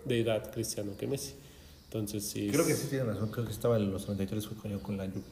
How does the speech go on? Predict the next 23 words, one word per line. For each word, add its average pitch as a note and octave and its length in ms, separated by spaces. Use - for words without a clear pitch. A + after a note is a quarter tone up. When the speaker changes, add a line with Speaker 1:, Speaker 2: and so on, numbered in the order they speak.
Speaker 1:
Ajá. A#2 540
Speaker 2:
Por A2 100
ahí A2+ 80
del A2 140
Mundial G2+ 420
dos G2+ 140
mil G#2 140
dieciocho. G2+ 180
Speaker 1:
Hasta B2+ 220
fue D3+ 160
campeón C3 300
de B2+ 60
goleo, C#3 320
con C3+ 120
donde A#2+ 220
Messi, A#2 260
pues, A2 140
no G#2+ 140
lo G#2 100
ha G2 60
logrado F#2+ 420
hacer - 300
con - 120